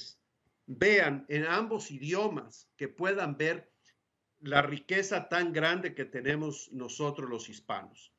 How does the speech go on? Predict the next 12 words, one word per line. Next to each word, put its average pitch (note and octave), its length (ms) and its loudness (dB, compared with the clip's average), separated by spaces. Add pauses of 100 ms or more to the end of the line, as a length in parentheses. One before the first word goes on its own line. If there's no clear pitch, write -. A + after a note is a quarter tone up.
(460)
O E3+ 100 -6
sea, F#3 260 4
es G3+ 280 0
un A3+ 200 -6
programa F3+ 600 2
que D3 140 -2
se D3+ 160 -2
habla D#3+ 400 2
con, C3 380 -2
ah, C3+ 280 -2
sobre C3 360 -4
historia, E3 840 0